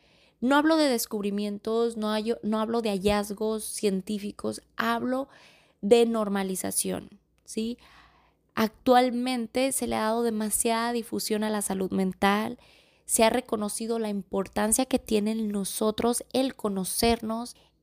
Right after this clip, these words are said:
el autoexplorarnos, el aceptarnos y el aprender a vivir a partir de lo que nosotros somos, el validar nuestra individualidad y aprender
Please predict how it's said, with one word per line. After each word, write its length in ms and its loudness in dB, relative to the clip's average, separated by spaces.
el 180 6
autoexplorarnos, 1400 4
el 180 -2
aceptarnos 960 -2
y 160 4
el 60 6
aprender 500 0
a 80 2
vivir 260 2
a 140 0
partir 560 2
de 100 2
lo 120 2
que 120 -4
nosotros 500 -8
somos, 600 -12
el 220 8
validar 880 0
nuestra 420 2
individualidad 1000 0
y 140 4
aprender 680 2